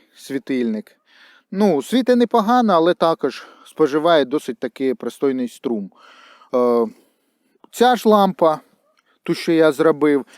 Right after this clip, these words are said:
ви можете її відрегулювати так, як вам треба. Можете поставити, щоб споживала, світила гарно, але споживала один ампер. Можете поставити, щоб майже взагалі нічого не споживала, нуль нуль сім споживала.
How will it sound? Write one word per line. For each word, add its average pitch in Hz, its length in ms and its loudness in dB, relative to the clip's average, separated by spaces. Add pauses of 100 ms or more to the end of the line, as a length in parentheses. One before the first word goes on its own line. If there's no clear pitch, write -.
(160)
ви 180 100 0
можете 208 320 0
її 190 180 -4
відрегулювати 165 800 0
так, 135 220 -4
як 131 140 -4
вам 147 160 -2
треба. 175 440 0
Можете 151 380 -4
поставити, 135 520 -6
щоб 123 180 -12
споживала, 131 640 -4 (280)
світила 151 560 0
гарно, 135 340 0
але 131 180 0
споживала 131 580 0
один 196 280 -2
ампер. 165 320 -4
Можете 147 320 -2
поставити, 127 540 -4
щоб 123 180 -8
майже 131 300 -4
взагалі 135 400 -6
нічого 160 360 -8
не 143 100 -10
споживала, 135 680 -4
нуль 131 160 -6
нуль 127 200 -8
сім 127 280 -12
споживала. 113 680 -6